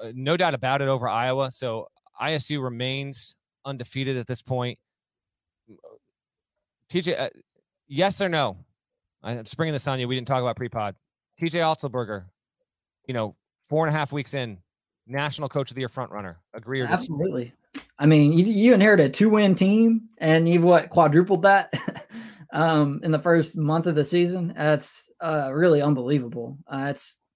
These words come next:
Speaker 2: I, I don't even know. Uh, it's, it's, I, I don't even think there's a debate to be had, uh, after Purdue loses last night. If we were handing out the award this morning, um, step aside Matt Painter, um, it's gotta be Otzelberger.
Speaker 1: It's gotta be Otzelberger at this point,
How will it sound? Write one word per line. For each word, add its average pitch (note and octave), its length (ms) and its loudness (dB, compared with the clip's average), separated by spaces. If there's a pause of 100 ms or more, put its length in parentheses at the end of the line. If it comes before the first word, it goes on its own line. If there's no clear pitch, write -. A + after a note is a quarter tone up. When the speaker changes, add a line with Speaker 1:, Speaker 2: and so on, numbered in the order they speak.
Speaker 2:
I, G2 200 -14
I C#3+ 80 2
don't D#3 100 6
even D3 180 6
know. C#3 460 2 (680)
Uh, C3+ 460 -2 (380)
it's, D3 220 0
it's, D3+ 380 2 (160)
I, F3 100 6
I F3+ 60 6
don't G#3 160 6
even D#3+ 160 6
think D#3+ 100 4
there's D3+ 140 4
a B2+ 60 -4
debate C3 520 -2 (360)
to D3 100 -4
be C#3+ 100 4
had, A#2 340 -6 (140)
uh, C#3+ 40 -4
after D3 340 0
Purdue D3 320 6
loses C#3+ 320 4
last C3 240 2
night. D3 240 4
If E3 100 -2
we D3+ 80 2
were C#3+ 80 4
handing D3 240 6
out C#3 140 2
the C#3 80 2
award C3+ 280 2
this B2 200 -4
morning, D3 460 4 (420)
um, C3+ 500 0
step E3 240 4
aside D#3 300 4
Matt C#3+ 180 2
Painter, D3 560 4
um, C#3 540 0 (240)
it's F3 120 -18
gotta D3+ 180 2
be C#3 80 0
Otzelberger. B2 580 -4 (460)
Speaker 1:
It's - 100 -16
gotta D3+ 220 0
be D3 80 -2
Otzelberger C3+ 580 0
at A#2+ 80 -8
this C3 160 -8
point, C3 400 -4